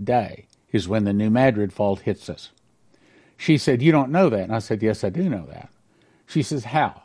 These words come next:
And I said, "Because every time America has turned against Israel, every time America has done something wrong to Israel, boom, just like that, the very next day,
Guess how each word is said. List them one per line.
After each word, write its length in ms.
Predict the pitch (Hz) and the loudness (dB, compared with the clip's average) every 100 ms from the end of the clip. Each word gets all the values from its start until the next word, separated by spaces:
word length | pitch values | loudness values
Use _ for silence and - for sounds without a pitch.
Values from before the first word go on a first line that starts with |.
| _ | _
And 100 | 110 | -10
I 40 | 110 | -8
said, 260 | - 104 | -6 -6
"Because 520 | 95 98 123 113 101 - - | -6 -2 0 0 -2 -10 -2
every 440 | 127 151 - 196 | 0 0 -2 -2
time 560 | - 143 123 120 120 127 _ _ _ _ 110 | -2 -2 0 0 -4 -8 _ _ _ _ -8
America 600 | 101 117 139 151 - 131 | -4 0 0 0 -4 -4
has 220 | 139 113 | -4 -6
turned 420 | - 147 139 139 | -6 -2 0 0
against 420 | 135 131 131 - | -2 -4 -4 -2
Israel, 380 | 135 107 98 98 - _ _ _ - _ | -2 -2 -6 -16 -20 _ _ _ -20 _
every 300 | 147 165 196 | 2 4 2
time 500 | 175 - 165 156 156 - | 0 0 2 2 0 -2
America 440 | 131 139 139 135 | -2 0 0 0
has 140 | 113 | -2
done 300 | - 131 131 | -2 -2 -2
something 400 | - 135 110 120 | -4 -6 -4 -4
wrong 300 | 117 120 117 | 0 0 -2
to 180 | 104 120 | -6 -4
Israel, 480 | 120 104 101 95 104 _ _ _ _ - | -2 -2 -4 -6 -8 _ _ _ _ -4
boom, 400 | 147 131 87 - _ _ _ _ - - _ _ | 0 0 -2 -12 _ _ _ _ -14 -14 _ _
just 280 | 139 139 156 | -4 2 4
like 200 | 131 - | 4 2
that, 300 | 127 101 113 | -4 -4 -6
the 100 | 107 | -6
very 420 | 104 143 160 170 | -2 0 0 -2
next 300 | 170 - 160 | -6 -10 -6
day, 360 | 156 117 - | -4 -4 -8